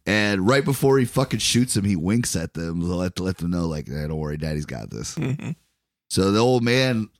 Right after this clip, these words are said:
Speaker 1: like, he just yells at him, like, sends him away like a fucking scolded child.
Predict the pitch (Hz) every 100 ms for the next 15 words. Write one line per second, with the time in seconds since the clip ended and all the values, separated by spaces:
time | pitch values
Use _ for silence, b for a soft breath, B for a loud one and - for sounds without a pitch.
0 | _ 85 90 87 117 123 104 107 120 123
1 | 107 104 101 101 101 - 131 120 107 101
2 | 110 117 104 95 - 107 98 92 - 98
3 | 107 95 95 95 104 87